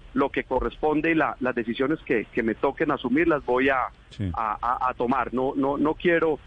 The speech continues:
Speaker 1: adelantarme
Speaker 2: Alcalde, usted
Speaker 1: porque no quiero ser imprudente y, y, y no quiero venir a dividir más esta ciudad. Eso no
Speaker 2: Alcalde.
Speaker 1: es lo que quiere el medellinense. A ver, Néstor.
Speaker 2: Usted me acaba de decir que va a pedir una auditoría, pero dijo a-, adicionalmente,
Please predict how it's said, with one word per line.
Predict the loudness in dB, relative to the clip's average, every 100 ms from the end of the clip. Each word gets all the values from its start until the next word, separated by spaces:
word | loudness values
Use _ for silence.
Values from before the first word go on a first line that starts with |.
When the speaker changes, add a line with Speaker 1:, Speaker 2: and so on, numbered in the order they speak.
| -20 -6
Speaker 1:
adelantarme | -2 0 0 -2 -2 0 2
Speaker 2:
Alcalde, | 2 0 0
usted | -2 0
Speaker 1:
porque | 0 2
no | 0 0
quiero | 0 0
ser | 0 0
imprudente | -2 -2 2 4 2 0 -2 -4 -6 -18 -4
y, | 2 4 4 2
y, | 2 2 4 4
y |
no | 4 2
quiero | 2 2 2 0 -2 -8 -20 -4
venir | 0 2 2
a | 2
dividir | 2 2 2 0
más | -2
esta | -4 -6 -2
ciudad. | 0 0 0
Eso |
no | -2
Speaker 2:
Alcalde. | 0 2
Speaker 1:
es | 2
lo | 0
que | -4
quiere | -2 0 2 2
el | 2
medellinense. | 2 2 2 2 0 -2 -10 -14 -20 -20 -20 -14 -4
A | 0
ver, | 2 2
Néstor. | 0 -2 -4 -8 -6
Speaker 2:
Usted | -2 -2 0 0
me | 2 0
acaba | 0 0 0 0
de | 0
decir | -2 -4
que | -2 -2
va | -2
a |
pedir | 0 0 0
una | 0 -2 -2
auditoría, | -2 0 -2 -2 -2 0 0 -2 -4
pero | -2 0
dijo | 0 0 0 -2 -2 -4
a-, | -4 -4 -2
adicionalmente, | 0 0 0 0 0 0 0 0 -2